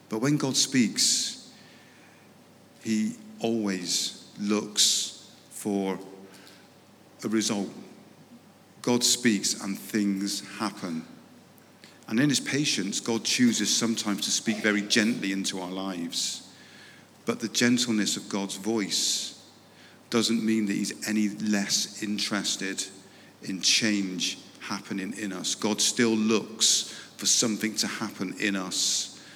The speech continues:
when he speaks to us. We're listening on God, we're, we're discussing, studying, and a whole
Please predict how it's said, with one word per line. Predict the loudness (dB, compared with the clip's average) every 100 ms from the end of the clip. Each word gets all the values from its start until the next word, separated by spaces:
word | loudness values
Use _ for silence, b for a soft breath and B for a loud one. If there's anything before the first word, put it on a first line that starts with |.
| B B
when | -4 -2
he | -2
speaks | -2 0 0 0
to | -4 -4
us. | -2 0 0 -2 -8 -20 -20 -20 -20 -20 -20 -20 -20 -20 -20 B B B B B B 0
We're | 4 4 2 -6 B B B -20 -20 -20 -20 -20 -20 -20 -20 -12
listening | 0 4 4 6 4 4
on | 0
God, | -2 -2 0
we're, | -2
we're | 0 -2
discussing, | -2 -2 0 0 0 0 0 0 0
studying, | -2 0 -2 0 0 0
and | -2 -6 -10 -16 -14
a |
whole | -4 0 0